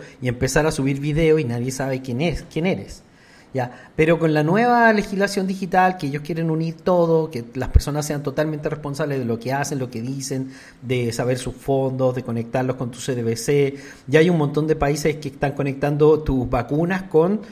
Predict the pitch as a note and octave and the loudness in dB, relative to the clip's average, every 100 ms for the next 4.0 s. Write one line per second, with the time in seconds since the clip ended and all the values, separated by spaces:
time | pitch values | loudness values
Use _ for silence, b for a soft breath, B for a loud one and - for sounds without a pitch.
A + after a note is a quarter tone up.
0 | B B B C#3 C3 B2+ B2 A#2+ A#2+ A2+ | B B B 2 4 4 2 0 -2 4
1 | D#3 D3+ D3+ D#3 D#3 D#3 C3+ B2 A3+ A#3 | 4 4 0 0 0 0 -2 -2 2 2
2 | A#2 B2 - A3+ - - - - - - | 4 2 2 -2 -4 -10 -18 -20 -20 -20
3 | - - - F#3 G#3+ G3+ F#3 G3 G3 F3 | -20 -14 0 4 6 6 6 6 6 2